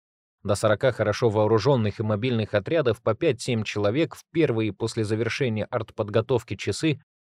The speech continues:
предприняли несколько попыток приблизиться к крепости, но были встречены плотным прицельным огнем.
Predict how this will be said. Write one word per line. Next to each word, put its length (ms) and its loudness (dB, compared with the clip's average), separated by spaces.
предприняли 580 0
несколько 500 0
попыток 520 0
приблизиться 640 0
к 100 -18
крепости, 520 -4
но 180 -4
были 240 0
встречены 560 -2
плотным 560 -2
прицельным 560 -2
огнем. 380 -4